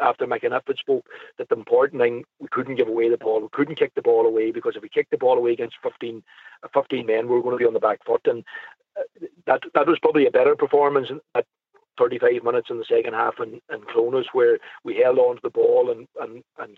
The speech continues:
kept it short without kicking the ball away, you know. And I would, I would agree, like, and I remember laughing when, when I heard Colin saying that, like, it wasn't the done thing, that, listen, you get it and you kick it whatever way you're facing. But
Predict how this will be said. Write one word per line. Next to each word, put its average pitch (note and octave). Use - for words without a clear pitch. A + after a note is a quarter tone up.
kept B2
it C3
short A#2+
without B2
kicking B2
the A2+
ball A#2
away, A2
you B2
know. A#2
And -
I D#3+
would, C#3+
I D#3
would D3
agree, C3
like, -
and D#3
I D3+
remember C3+
laughing B2+
when, B2+
when C3
I A2+
heard A#2
Colin B2
saying B2
that, A#2
like, A#2
it A2+
wasn't B2
the A#2+
done A#2
thing, A#2
that, A#2+
listen, A#2
you G#2+
get A#2+
it C3
and B2+
you G#2
kick A#2+
it B2+
whatever A#2+
way A#2
you're A2+
facing. A#2
But -